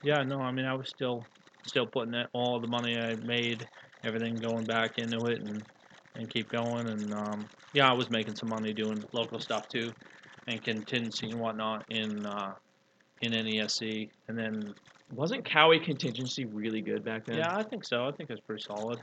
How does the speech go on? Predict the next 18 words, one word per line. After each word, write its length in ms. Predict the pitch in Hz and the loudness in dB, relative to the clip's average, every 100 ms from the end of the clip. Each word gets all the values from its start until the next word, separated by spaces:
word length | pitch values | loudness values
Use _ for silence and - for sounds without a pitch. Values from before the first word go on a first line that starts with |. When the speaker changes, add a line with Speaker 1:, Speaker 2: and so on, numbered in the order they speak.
| - | -2
Speaker 2:
Yeah. 300 | 107 104 101 - _ _ - | 0 2 -2 -8 _ _ -2
Speaker 1:
And 80 | 127 | 2
I 40 | |
Speaker 2:
Yeah. 20 | |
Speaker 1:
was 120 | 127 - - | 2 0 -8
w-, 160 | 127 - | -10 -4
going 280 | - 127 123 | 2 2 2
through 240 | - 120 117 | 0 0 0
my 140 | 110 | 2
buddy 260 | 107 117 110 | 4 4 4
Tom 280 | 123 117 | 4 2
Tripp 320 | 110 123 117 120 | 0 0 0 2
down 200 | 117 113 | 0 0
at 80 | |
Brockton 440 | 107 117 117 120 110 | 0 0 0 -2 -2
Cycle 300 | 120 117 113 | -2 -2 -2
Center, 380 | - 113 113 107 | -2 -2 -2 -4
so 300 | - 113 | -2 -2